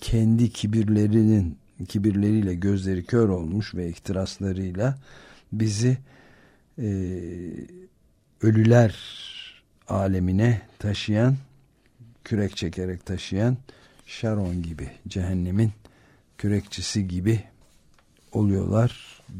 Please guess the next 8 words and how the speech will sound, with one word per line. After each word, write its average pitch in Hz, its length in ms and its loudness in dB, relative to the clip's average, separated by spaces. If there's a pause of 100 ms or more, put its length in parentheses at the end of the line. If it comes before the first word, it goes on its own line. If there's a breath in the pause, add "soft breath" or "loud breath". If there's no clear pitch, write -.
diyor. 101 260 -2 (1700 loud breath)
Böylece 123 580 6
bitirebiliriz. 113 540 2
The 139 280 10
Age 151 200 12
of 143 80 8
Anger'dı 123 640 8 (420 loud breath)
okuduğum, 113 580 4